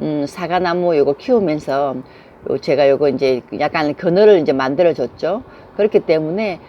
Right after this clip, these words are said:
요렇게 이제 폭풍 성장을 하고 있어요. 그렇기 때문에 굳이, 어, 이게 분갈이에 대해서 약간씩 이제 망설이는 분들 계신다 그러시면,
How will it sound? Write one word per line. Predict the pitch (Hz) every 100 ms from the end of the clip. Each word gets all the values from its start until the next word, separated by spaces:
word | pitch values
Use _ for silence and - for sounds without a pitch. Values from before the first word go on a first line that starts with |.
| - -
요렇게 | 160 214 220 - 233 202
이제 | 147 135 143 147 135 -
폭풍 | 254 - 349
성장을 | 311 277 208 220
하고 | 262 190
있어요. | 147 147 131 131 156 131 113 - - - - - - -
그렇기 | 202 202
때문에 | - 147 143 147
굳이, | 143 233 - 175 170 147 - - - - -
어, | 180 190 175 - -
이게 | 143 - 139
분갈이에 | - 175 180 214 214
대해서 | 180 165 160 170 156 151 151
약간씩 | 147 170 170 165 160
이제 | 147
망설이는 | 135 196 226 208 202 196 185 180 - - 175 156
분들 | 147 151 151
계신다 | 151 139 - 185 151
그러시면, | 135 143 143 180 220 151